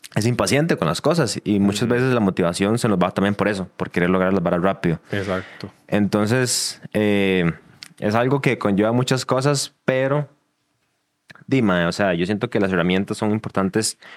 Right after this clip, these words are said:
Speaker 1: o este tipo de cosas, hablar de esas varas nutre mucho tanto a vos, a mí, digamos, a mí, como a las demás personas, porque quizá, no sé, no, no se hablan, no se habla tanto del trasfondo que hay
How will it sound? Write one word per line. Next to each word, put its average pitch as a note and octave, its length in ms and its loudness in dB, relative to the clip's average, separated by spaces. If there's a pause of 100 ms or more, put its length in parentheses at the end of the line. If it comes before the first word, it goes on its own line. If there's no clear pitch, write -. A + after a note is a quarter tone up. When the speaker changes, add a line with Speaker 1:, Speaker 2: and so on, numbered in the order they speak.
(140)
Speaker 1:
o A2 180 0
este B2+ 160 2
tipo C#3+ 380 0
de F#2+ 260 -2
cosas, C#3 280 -2
hablar G2 240 0
de G#2+ 80 0
esas - 180 -6
varas C3 440 -2 (400)
nutre A#2 280 0
mucho B2 760 0 (260)
tanto G#2 320 0
a F2 500 2
vos, G#2 320 -2
a A2 80 2
mí, F2 140 -2
digamos, G2 280 -2
a E2+ 60 -4
mí, C#3+ 240 2
como F#2+ 280 0
a - 20 2
las F2 80 2
demás F2 180 -2
personas, D#3 380 -2
porque G2 360 -2 (800)
quizá, A#2 600 0 (300)
no G#2 200 0
sé, G#2+ 260 -2 (140)
no, G2 280 0
no G#2 320 0
se - 140 -2
hablan, A#2 340 0 (200)
no G2 200 2
se G#2 120 -2
habla A2 300 2
tanto A2 380 0
del F#2 180 0
trasfondo G#2 580 -2
que F2+ 120 -2
hay F#2 240 -2